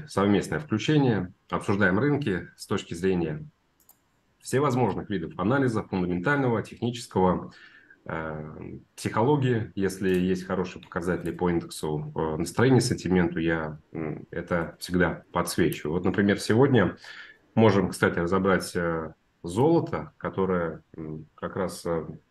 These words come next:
интересно сейчас, э, я думаю, будет не только нашей аудитории, но, в принципе, всем тем, кто интересуется, э,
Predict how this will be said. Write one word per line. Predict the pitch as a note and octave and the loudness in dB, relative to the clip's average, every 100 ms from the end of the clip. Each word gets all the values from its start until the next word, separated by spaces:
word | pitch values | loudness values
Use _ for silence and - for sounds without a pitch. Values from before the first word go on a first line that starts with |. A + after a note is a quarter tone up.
| _ _ _ _ _ | _ _ _ _ _
интересно | - F#2 G2+ G#2+ F#2 E2 | -4 0 4 4 4 -2
сейчас, | - G#2 - - | -2 -4 -4 -4
э, | E2 D#2 D2+ | -2 -2 -6
я | E2+ E2 | -4 -2
думаю, | E2+ E2+ D#2+ D#2 - _ - | 0 0 0 -4 -10 _ -10
будет | D2+ E2 F2+ F2+ | -8 -2 -2 0
не | F#2+ | 2
только | G2+ E2+ | 2 0
нашей | D#2 E2 - | -2 -4 -4
аудитории, | D#2+ E2 F2+ D3+ C3+ F2 | -6 -4 -2 4 4 6
но, | F#2 F2+ | 4 2
в | - | 2
принципе, | G#2+ E2+ - F2 | 2 0 -4 -6
всем | - F#2 | -2 0
тем, | F2 G2+ | 0 -2
кто | - F2 | -2 -4
интересуется, | D#2+ F2+ F2+ G2 F2+ - D#2+ - - - _ _ _ | -2 -4 0 -2 0 -4 -4 -6 -20 -20 _ _ _
э, | F2+ E2 | -4 -4